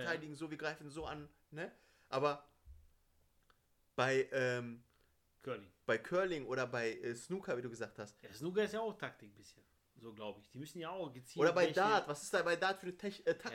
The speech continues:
Speaker 2: Ja, das stimmt,
Speaker 1: dabei,
Speaker 2: das
Speaker 1: so?
Speaker 2: ist auch nur Können. Also,
Speaker 1: Ja, das ist
Speaker 2: du
Speaker 1: einfach nur
Speaker 2: musst die
Speaker 1: Können.
Speaker 2: richtigen
Speaker 1: Du,
Speaker 2: Zahlen.
Speaker 1: du musst
Speaker 2: Ja, ja.
Speaker 1: das da draufwerfen, so.
Speaker 2: Ja, ja. Das stimmt, das ist auf jeden Fall auch keine großartige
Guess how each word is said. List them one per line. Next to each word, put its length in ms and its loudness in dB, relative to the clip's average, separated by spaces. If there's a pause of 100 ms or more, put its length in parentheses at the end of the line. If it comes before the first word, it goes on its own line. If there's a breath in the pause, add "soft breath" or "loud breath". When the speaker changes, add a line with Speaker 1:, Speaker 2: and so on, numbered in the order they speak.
Speaker 2:
Ja, 60 -2
das 80 -2
stimmt, 140 0
Speaker 1:
dabei, 120 0
Speaker 2:
das 80 -2
Speaker 1:
so? 80 -2
Speaker 2:
ist 100 -8
auch 140 -2
nur 140 -2
Können. 300 -8 (140)
Also, 460 -8 (260)
Speaker 1:
Ja, 280 2
das 100 -2
ist 80 -6
Speaker 2:
du 40 2
Speaker 1:
einfach 140 0
nur 100 2
Speaker 2:
musst 100 -6
die 40 2
Speaker 1:
Können. 120 4
Speaker 2:
richtigen 240 -4
Speaker 1:
Du, 40 -6
Speaker 2:
Zahlen. 220 0
Speaker 1:
du 60 -4
musst 200 2
Speaker 2:
Ja, 60 0
ja. 80 -2
Speaker 1:
das 300 2
da 420 2
draufwerfen, 560 -2
so. 260 -14
Speaker 2:
Ja, 140 -4
ja. 220 -6 (1000)
Das 180 -16
stimmt, 220 -12
das 100 -14
ist 60 -20
auf 60 -10
jeden 140 -12
Fall 100 -12
auch 220 -14 (140)
keine 300 -18
großartige 680 -20